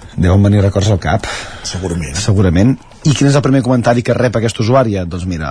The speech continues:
Speaker 1: el d'en Marc, que li diu: «Per si et serveix de consol, la meva està casada, amb hipoteca i dos fills.»
Speaker 2: Ah, pensava que en Marc era el, el person-,
Speaker 1: <laughs>
Speaker 2: pensava que era l'interpel·lat.
Speaker 1: No ens ho ha confirmat, però, però bé, què vol dir? Que sempre hi ha algú que pot estar pitjor, no?
Speaker 2: Exacte, pitjor.
Speaker 1: Va,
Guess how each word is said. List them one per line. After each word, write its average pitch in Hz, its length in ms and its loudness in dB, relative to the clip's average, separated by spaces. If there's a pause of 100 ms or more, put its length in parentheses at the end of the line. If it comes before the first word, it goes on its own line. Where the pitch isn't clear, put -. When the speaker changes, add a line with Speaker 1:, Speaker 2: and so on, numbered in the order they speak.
Speaker 1:
el 98 80 0
d'en 104 140 4
Marc, 117 240 2
que 101 60 0
li 98 100 2
diu: 131 160 4 (460)
«Per 123 160 2
si - 120 0
et 117 80 -2
serveix 120 300 2
de 117 80 -2
consol, 117 460 2 (100)
la 107 100 2
meva 120 220 4
està 101 240 -4
casada, 113 480 2
amb 104 140 -4
hipoteca 123 500 -2 (100)
i 117 80 0
dos 92 220 -4
fills.» - 320 -14 (100)
Speaker 2:
Ah, 107 140 -4 (180)
pensava 117 300 0
que 123 100 0
en 110 80 4
Marc 120 220 2
era 117 160 2
el, 107 240 2
el - 320 0
person-, 147 240 0 (400)
Speaker 1:
<laughs> - 380 -12
Speaker 2:
pensava 147 260 0
que 156 100 0
era 156 80 2
l'interpel·lat. 131 600 0 (180)
Speaker 1:
No 160 160 4
ens 160 140 4
ho 175 40 4
ha 156 60 0
confirmat, 160 640 2
però, 135 160 2 (320)
però 113 160 -2
bé, 107 180 0
què 123 160 -2
vol 120 160 2
dir? 113 80 0
Que 110 120 -6
sempre 120 240 0
hi 120 40 4
ha 107 60 2
algú 110 140 0
que 120 100 0
pot 92 160 -2
estar 104 180 -2
pitjor, 87 360 -2
no? - 80 -6 (120)
Speaker 2:
Exacte, 95 380 -6
pitjor. - 420 -4
Speaker 1:
Va, 98 120 4